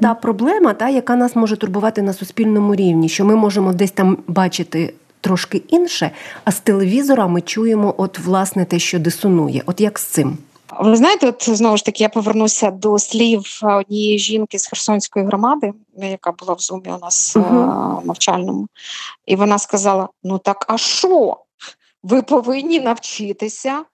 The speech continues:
Speaker 2: розставляти пріоритети». Мене це так потішило прямо.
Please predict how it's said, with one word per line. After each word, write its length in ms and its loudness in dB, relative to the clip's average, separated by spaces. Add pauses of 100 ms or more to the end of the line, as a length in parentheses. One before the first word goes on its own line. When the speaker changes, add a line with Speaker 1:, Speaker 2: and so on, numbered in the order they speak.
(140)
Speaker 2:
розставляти 760 0
пріоритети». 1000 0 (260)
Мене 220 -8
це 120 -12
так 180 -6 (300)
потішило 580 -6
прямо. 320 -10